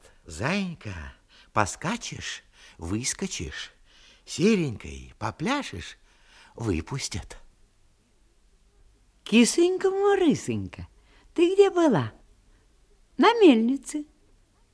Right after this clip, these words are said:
Speaker 2: Кисонька-мурысонька, что там делала? Муку молола.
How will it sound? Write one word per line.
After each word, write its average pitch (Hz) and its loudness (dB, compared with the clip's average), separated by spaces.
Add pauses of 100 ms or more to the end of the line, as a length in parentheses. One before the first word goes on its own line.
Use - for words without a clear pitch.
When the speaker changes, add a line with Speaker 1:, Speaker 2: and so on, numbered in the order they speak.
Speaker 2:
Кисонька-мурысонька, 196 2 (340)
что - 2
там 359 4
делала? 156 4 (680)
Муку 392 4
молола. 330 0